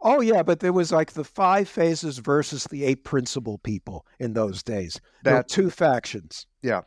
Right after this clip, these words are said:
Speaker 2: that was the thing back then.
Speaker 1: And it was really ridiculous, and I'll, I'll get to the, more of that in a little bit. So anyway, it was in a dojo, 'cause he also taught martial arts, Aikido, 'cause he had studied with Uyeshiba sensei. And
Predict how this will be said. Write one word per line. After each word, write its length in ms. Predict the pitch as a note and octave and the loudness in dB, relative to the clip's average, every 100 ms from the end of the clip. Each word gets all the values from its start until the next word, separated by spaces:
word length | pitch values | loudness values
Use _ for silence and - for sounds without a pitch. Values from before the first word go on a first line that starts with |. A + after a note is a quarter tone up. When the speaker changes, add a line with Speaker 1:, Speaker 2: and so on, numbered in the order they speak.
| - | -4
Speaker 2:
that 180 | A2+ C3 | -2 0
was 180 | A#2+ | -4
the 120 | G#2+ A2+ | -4 -6
thing 200 | A#2 G2+ | -6 -4
back 280 | G2 F2+ | -6 -6
then. 260 | G2 G2 G2+ - | -8 -10 -12 -8
Speaker 1:
And 120 | D3+ | -2
it 20 | C#3 | 0
was 160 | C3+ | 0
really 260 | D3 F3+ C3+ | 0 0 2
ridiculous, 580 | B2 A2+ A#2+ B2 A2 C3+ | 0 0 -2 -2 -6 -4
and 80 | A#2 | -2
I'll, 220 | A#2+ - | -2 -2
I'll 160 | D3 C3+ | 0 0
get 220 | D#3+ D3+ | 0 0
to 140 | - | -2
the, 100 | B2+ | -4
more 240 | A#2+ C#3 C3+ | -2 2 2
of 60 | A#2+ | 2
that 200 | C3 A#2 | 0 -2
in 60 | |
a 60 | A2+ | -6
little 220 | A2+ G#2 | -6 -6
bit. 260 | A#2+ G#2+ - _ _ | -8 -12 -14 _ _
So 160 | - E3 | -2 2
anyway, 420 | B3+ E3 A#2 B2+ | 2 2 2 2
it 100 | C3 | 0
was 160 | D3 | -2
in 100 | F#3+ | 0
a 80 | G#3+ | 0
dojo, 600 | A3 C#3 A#2+ A2 A#2 A#2+ | 2 4 4 2 0 0
'cause 160 | - A#2 | -4 -4
he 80 | B2 | -2
also 240 | C#3+ - | 0 -2
taught 260 | - D3 C#3 | -2 -2 -2
martial 400 | C3+ C#3+ D3+ A#2 | -4 -2 -2 -4
arts, 300 | F#2+ - - | -6 -12 -14
Aikido, 480 | - - B2 G#2 G2+ - _ _ _ _ _ _ _ | -12 -8 -8 -6 -10 -12 _ _ _ _ _ _ _
'cause 180 | - G#2 | -10 -6
he 180 | A2+ G#2+ | -4 -2
had 200 | A2 A2 | -2 -2
studied 380 | - C3 A#2 A2+ | -2 0 0 0
with 220 | G#2+ G#2 - - | -2 -4 -6 -10
Uyeshiba 680 | E3+ A2+ - G2 E2 F#2+ - | -6 -6 -6 -8 -6 -8 -10
sensei. 600 | - G2+ E2+ - G2 A2 _ _ _ _ _ _ _ | -12 -12 -10 -10 -10 -12 _ _ _ _ _ _ _
And 440 | F3 F3+ F3+ E3+ | 0 2 2 0